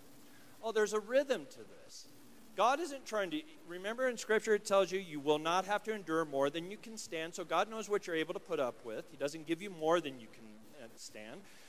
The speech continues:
So you guys ever thought, "All this junk I'm having to deal with," have you ever said to the Lord, "Wow, I really don't think this is fair"? Or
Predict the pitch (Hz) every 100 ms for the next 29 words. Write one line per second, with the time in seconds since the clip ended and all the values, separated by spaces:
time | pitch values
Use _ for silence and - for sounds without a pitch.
0 | - - 202 196 202 208 202 226 208 196
1 | 208 233 - - - 233 294 - - 220
2 | 233 202 185 202 180 156 240 262 156 160
3 | 165 214 208 214 196 175 180 226 - -
4 | - - - - 233 240 175 214 220 226
5 | 220 214 214 214 220 208 220 - 247 269
6 | - - - - - - - 143 147 147
7 | 143